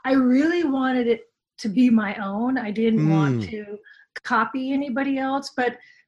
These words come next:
Speaker 1: because that's just, that was what the director wanted too. He wanted that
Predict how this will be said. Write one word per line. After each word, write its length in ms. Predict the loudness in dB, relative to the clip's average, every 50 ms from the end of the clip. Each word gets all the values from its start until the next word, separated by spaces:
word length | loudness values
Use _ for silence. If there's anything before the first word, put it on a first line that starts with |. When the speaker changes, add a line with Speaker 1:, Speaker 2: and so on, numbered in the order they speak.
| _ 0
Speaker 1:
because 560 | 0 0 0 -2 -2 0 0 0 0 -2 -2
that's 280 | -2 -2 -4 -4 -8 -8
just, 400 | -4 -4 -4 -4 -6 -12 _ _ _ -14 -12 -12
that 240 | -4 0 0 2 2
was 140 | 2 2 2
what 120 | 0 0
the 80 | 0 0
director 580 | 0 0 0 0 -2 -2 -6 -6 -6 -6 -6 -6
wanted 400 | -8 -10 -10 -10 -10 -10 -12 -14 _
too. 340 | -12 -8 -4 -2 0 0 0
He 200 | 0 -2 -4 -2
wanted 540 | -2 -2 -2 -4 -4 -4 -4 -6 -8 -8 -12 -18 -20 _ -20 -20 _ _ _ _ _ -14
that 500 | -10 -6 -2 0 2 2 0 0 -4